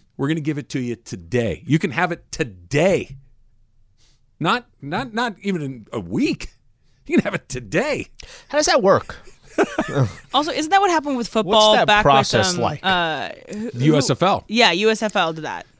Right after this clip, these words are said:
Speaker 1: Jim Kelly, Herschel
Speaker 3: Yep.
Speaker 1: Walker, Doug Flutie, Steve Young, Reggie White, they all went to the U S F L because of huge money.
Speaker 2: Do you go to U S Bank and say, "Hey,
Speaker 1: <laughs>
Speaker 2: here's my account, my routing number.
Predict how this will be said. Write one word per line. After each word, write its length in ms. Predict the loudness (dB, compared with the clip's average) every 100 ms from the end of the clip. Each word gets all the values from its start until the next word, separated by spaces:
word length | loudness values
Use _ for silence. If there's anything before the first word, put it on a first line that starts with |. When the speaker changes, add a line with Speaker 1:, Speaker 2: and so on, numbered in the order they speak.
| 0
Speaker 1:
Jim 280 | 4 4 2
Kelly, 360 | 2 2 0
Herschel 360 | 0 0 4 4
Speaker 3:
Yep. 120 | 4
Speaker 1:
Walker, 220 | 4 0
Doug 280 | 0 2 2
Flutie, 380 | 2 2 4 0
Steve 380 | -2 -2 0 0
Young, 320 | 0 0 -2
Reggie 320 | 0 0 0
White, 360 | 2 2 0 -2
they 140 | -4 2
all 220 | 4 6
went 180 | 6 4
to 60 | 0
the 80 | 0
U 140 | 0 0
S 140 | 0
F 160 | -2 0
L 220 | -2 -2
because 340 | -4 -2 -2
of 160 | -2 -4
huge 720 | -14 -8 -2 0 0 -2 -4
money. 320 | -2 -2 -6 _ _ _ _ _ _ _ _ _ _
Speaker 2:
Do 100 | 0
you 120 | 4
go 120 | 6
to 80 | 6
U 220 | 6 6
S 160 | 6 4
Bank 460 | 0 0 -2 -10 -18 -2
and 120 | 0
say, 200 | 4 6 6
"Hey, 300 | 4 2 0 -4 -2 -4 -4 -4 -6 -6
Speaker 1:
<laughs> 100 | -10 -12 _ -20 -20 -20 _ 2
Speaker 2:
here's 280 | 4 6
my 200 | 4 4
account, 480 | 4 4 2 2 2
my 160 | 2 2
routing 480 | 4 4 4 2 -4
number. 380 | -4 -4 -6